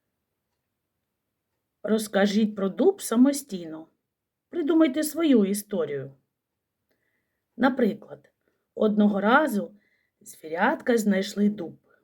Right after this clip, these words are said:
Високий, міцний, красивий. На дубі було багато смачненьких жолудів. Ходив кабан,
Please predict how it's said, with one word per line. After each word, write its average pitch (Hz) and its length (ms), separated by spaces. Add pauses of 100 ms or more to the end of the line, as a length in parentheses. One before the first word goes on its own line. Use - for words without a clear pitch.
(140)
Високий, 208 840
міцний, 196 760
красивий. 170 920 (580)
На 254 200
дубі 320 240
було 247 240
багато 285 560
смачненьких 214 720
жолудів. 160 540 (500)
Ходив 175 640
кабан, 247 580